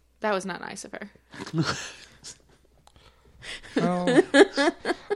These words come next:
Speaker 2: I'm pretty
Speaker 1: That was
Speaker 2: sure
Speaker 1: like
Speaker 2: he's
Speaker 1: a
Speaker 2: good
Speaker 1: double
Speaker 2: for it.
Speaker 1: fuck you. It's like, "Oh, I'm giving this away, and also."
Speaker 2: He deserved it. He deserved it.
Speaker 1: <laughs> He, yeah, he did. And it's
Speaker 2: Uh,
Speaker 1: not like he can't pay for it. It's fine.
Speaker 2: Right.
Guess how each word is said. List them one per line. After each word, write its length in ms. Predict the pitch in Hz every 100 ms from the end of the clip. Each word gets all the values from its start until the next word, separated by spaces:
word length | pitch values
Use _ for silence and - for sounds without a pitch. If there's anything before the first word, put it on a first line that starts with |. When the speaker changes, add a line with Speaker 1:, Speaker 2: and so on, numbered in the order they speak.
| -
Speaker 2:
I'm 100 | 185
pretty 220 | 254 262
Speaker 1:
That 80 | 330
was 40 |
Speaker 2:
sure 80 | 320
Speaker 1:
like 140 | 330 175
Speaker 2:
he's 100 | 220
Speaker 1:
a 20 |
Speaker 2:
good 80 | 240
Speaker 1:
double 200 | 220 220
Speaker 2:
for 60 |
it. 100 | 208
Speaker 1:
fuck 180 | 202 -
you. 240 | 180 226 247 - 160 - -
It's 100 | -
like, 180 | 294 - -
"Oh, 100 | 262
I'm 120 | 226
giving 200 | 262 277
this 160 | 269 269
away, 240 | 233 226
and 220 | - 208 -
also." 760 | 220 214 208 - - 62 - 233 - _ -
Speaker 2:
He 340 | 277 262 247
deserved 520 | 147 95 92 90 101
it. 120 | 95 - _ _ _
He 280 | _ - 226
deserved 560 | 147 101 98 - - -
it. 400 | - - - 254
Speaker 1:
<laughs> 40 | - _ _
He, 100 | 233 - 220
yeah, 260 | 208 175 190
he 60 | 214
did. 160 | - -
And 100 | -
it's 60 | 269
Speaker 2:
Uh, 40 |
Speaker 1:
not 80 | -
like 100 | 185
he 80 | 175
can't 220 | 165 160
pay 100 | - -
for 160 | 101
it. 80 | -
It's 140 | - -
fine. 200 | - 127
Speaker 2:
Right. 260 | 107 95